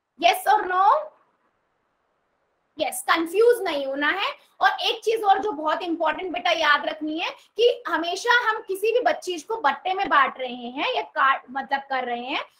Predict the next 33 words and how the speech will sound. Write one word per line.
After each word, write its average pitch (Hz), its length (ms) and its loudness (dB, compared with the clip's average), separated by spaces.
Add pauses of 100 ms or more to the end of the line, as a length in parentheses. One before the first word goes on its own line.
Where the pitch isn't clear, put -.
(160)
तो 403 40 2
हम 392 160 2 (100)
अगर 381 300 2
एक 539 200 2
चीज 453 240 2
को 403 160 -4
कर 339 160 -2
सकते - 340 -6
हैं 523 80 2
और 587 120 4
उसके 554 300 0
group 480 300 2
को 440 100 -2
भी 370 120 -2
कर 247 160 -4
सकते - 360 -16
हैं। 233 100 -20
तो 349 120 -14
जरूरी 403 340 0
नहीं 508 160 -4
है 587 80 -4
कि, 403 220 -4 (260)
मतलब 403 240 2
मेरे 392 180 4
पास 403 240 4
अगर 403 200 2
मान 330 300 4
लो 339 200 8
मेरे 330 200 2
पास, 339 420 -2 (1160)
चलो 370 220 4
मान 359 240 2
लीजिए 349 420 -6